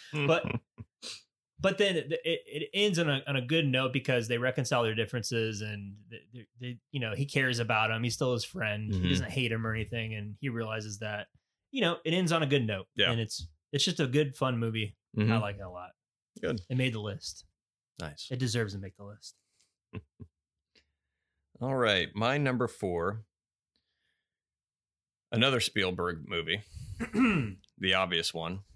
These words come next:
Speaker 1: Okay.
Speaker 2: War of the Worlds. Nope.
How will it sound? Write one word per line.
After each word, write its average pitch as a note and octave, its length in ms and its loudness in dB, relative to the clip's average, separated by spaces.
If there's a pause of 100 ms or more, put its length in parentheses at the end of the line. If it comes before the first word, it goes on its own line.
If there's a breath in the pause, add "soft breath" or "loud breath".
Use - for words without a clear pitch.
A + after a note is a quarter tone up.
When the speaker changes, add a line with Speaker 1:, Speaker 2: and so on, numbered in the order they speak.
(600)
Speaker 1:
Okay. C#3 460 2 (1200)
Speaker 2:
War E2+ 180 2
of E2 40 0
the E2 80 0
Worlds. D2 420 -2 (240)
Nope. A#2 200 2